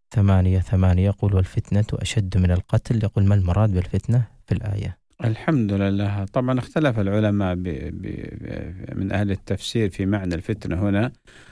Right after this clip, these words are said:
Speaker 2: وأظهر أوجه التفسير أنها الشرك.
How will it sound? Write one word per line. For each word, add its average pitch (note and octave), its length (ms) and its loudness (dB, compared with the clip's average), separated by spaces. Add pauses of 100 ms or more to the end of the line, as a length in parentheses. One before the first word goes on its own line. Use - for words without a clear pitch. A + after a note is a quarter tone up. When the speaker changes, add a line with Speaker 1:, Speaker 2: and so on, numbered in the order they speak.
(140)
Speaker 2:
وأظهر A2 800 0 (100)
أوجه G2+ 340 0
التفسير F#2 600 -6
أنها G2+ 240 0
الشرك. - 580 -6